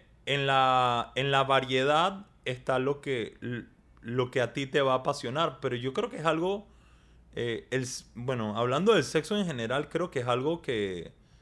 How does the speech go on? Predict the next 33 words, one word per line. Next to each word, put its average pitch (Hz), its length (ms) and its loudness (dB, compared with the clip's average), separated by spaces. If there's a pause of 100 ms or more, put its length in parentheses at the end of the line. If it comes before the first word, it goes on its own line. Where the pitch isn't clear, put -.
(500)
que 131 140 -2
tiene 139 340 -2
inicio, 170 520 0
pero 131 180 0
no 123 160 -4
tiene 139 300 -6
fin. 135 400 -6 (340)
Tú, 143 320 -2 (140)
tú 143 240 -4
puedes 156 340 4
ir 156 240 -4
descubriendo, 151 1300 0
digo, 147 180 -6
yo 120 100 -6
no 135 60 -6
soy 151 160 -8
un 156 100 -4
sexólogo, 151 680 0
pero, 113 420 0 (380)
pero, 127 300 0 (100)
pero 131 180 0
creo 151 220 2
que 160 80 0
es 143 60 0
algo 165 180 0
que - 100 -12
tú 117 140 -10
vas 135 180 -2
descubriendo 151 840 -4
poco 143 300 2
a 147 120 -2
poco. 156 540 0 (840)
Eh, 104 1160 0